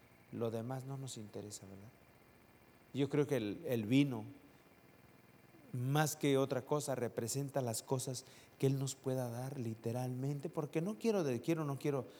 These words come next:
ser extremista, ni quiero ser así una cosa. Nos sentimos bien cuando obtenemos algo material, hermanos.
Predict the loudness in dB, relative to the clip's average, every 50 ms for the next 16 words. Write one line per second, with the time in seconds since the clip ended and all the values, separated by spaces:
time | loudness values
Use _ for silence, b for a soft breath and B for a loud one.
0 | B B B B -6 -2 2 4 4 6 4 4 2 0 -2 -2 -2 0 0 2
1 | 2 2 2 0 0 -2 -2 -2 -2 -2 0 2 2 2 2 2 2 2 2 2
2 | 0 0 -2 -2 -2 -2 -2 0 0 0 0 -2 -6 -6 B B B B B B
3 | -2 0 2 2 2 0 2 0 0 0 2 0 -2 -2 -2 0 0 0 -2 -4
4 | -6 -6 -6 -4 -6 -6 -8 -6 -6 -4 -4 -2 -4 -6 -6 -8 -8 -8 -8 -8
5 | -10 -10 -12 -12 -12 -10 -10 -10 -8 -10 -10 -12 -12 -14 -16 -18